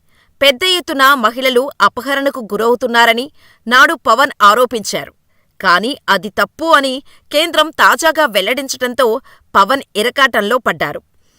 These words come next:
ప్రస్తుతం పార్లమెంటు సమావేశాలు జరుగుతున్నాయి. గత ఐదేళ్ల వైసీపీ పాలనలో మహిళల అదృశ్యంపై టీడీపీ ఎంపీలు బీకే పార్థసారథి,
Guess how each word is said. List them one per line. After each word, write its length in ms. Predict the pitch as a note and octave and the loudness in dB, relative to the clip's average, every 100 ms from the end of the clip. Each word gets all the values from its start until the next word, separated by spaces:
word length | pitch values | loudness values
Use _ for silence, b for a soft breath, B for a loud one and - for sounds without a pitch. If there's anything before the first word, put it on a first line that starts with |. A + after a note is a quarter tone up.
| _ _ - | _ _ -4
ప్రస్తుతం 460 | C#4 - G4+ G#4 F#4 D#4+ | -2 -2 -4 -6 -4 2
పార్లమెంటు 440 | B3+ D4 D#4+ C#4+ | 4 4 -2 -4
సమావేశాలు 720 | D4 C4+ B3+ B3 B3 B3+ A3+ | -6 0 2 2 0 0 0
జరుగుతున్నాయి. 640 | C4 A3+ G3+ A#3 - D3+ - _ _ _ _ | 0 -4 -4 -6 -8 -12 -14 _ _ _ _
గత 180 | G3+ G3+ G3+ G3+ | -6 -2 0 2
ఐదేళ్ల 380 | G#3 A3 B3+ C4 | 2 2 2 0
వైసీపీ 540 | G3+ A#3 - C#4 C4 | 0 -2 -4 -8 -8
పాలనలో 560 | B3+ G3+ G3+ A3 A3 G3+ B3+ b b b | -2 0 2 0 0 0 -4 b b b
మహిళల 400 | A3 D4+ E4 E4 | -2 0 2 2
అదృశ్యంపై 720 | D#4 A3 G#3+ C#4 C#4+ B3+ G#3+ G3+ B3+ b b - | 2 0 -4 -6 -2 -2 -2 -4 -8 b b -4
టీడీపీ 460 | C#4+ E4+ E4+ D#4+ | -2 0 -2 0
ఎంపీలు 480 | C#4+ C4+ C#4 C4 C#4 | 0 0 -2 -4 -4
బీకే 420 | C#4+ G#3 B3 - C4 | -6 -8 -8 -4 -4
పార్థసారథి, 800 | - F3+ F3 A#3 C4 A#3 A#3 | 0 -2 -2 -4 0 0 0